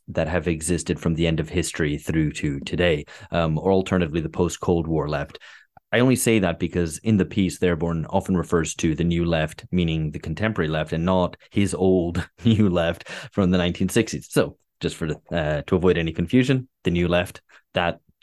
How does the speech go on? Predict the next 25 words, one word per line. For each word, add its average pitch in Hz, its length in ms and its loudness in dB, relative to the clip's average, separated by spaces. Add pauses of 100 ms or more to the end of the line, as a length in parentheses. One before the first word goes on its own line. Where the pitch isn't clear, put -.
kind 80 120 -2
of 78 100 -8
nineteen 90 260 0
sixty-eight 87 500 -2
revolt, 113 420 2 (420)
um, 80 400 -2
the 90 80 -2
millennial 85 400 0
left, 82 340 -2
that's 82 240 -2
what's - 480 -10
going 82 240 0
on 78 240 0
in 73 200 -4
the 78 60 -2
nineties, 76 360 -4
two - 120 -4
thousands, 71 440 -4
and, 69 280 -6
uh, 90 180 -8
you 82 120 -4
know, - 80 -4
up - 140 -10
to - 80 -4
today. - 380 -4